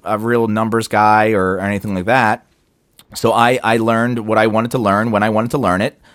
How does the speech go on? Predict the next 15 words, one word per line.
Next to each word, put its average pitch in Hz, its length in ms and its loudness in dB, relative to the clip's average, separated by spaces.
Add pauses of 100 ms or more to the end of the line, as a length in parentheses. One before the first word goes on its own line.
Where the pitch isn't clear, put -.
(120)
Like, 98 160 -4
you 113 100 -2
should 220 380 0
be 185 180 4
able 147 160 2
to 123 60 -4
do 131 100 4
in 123 80 0
college, 113 400 2
and 120 80 0
that's 123 140 0
another 131 260 2
argument 95 420 0
I'd 92 140 -2
make. 85 380 -6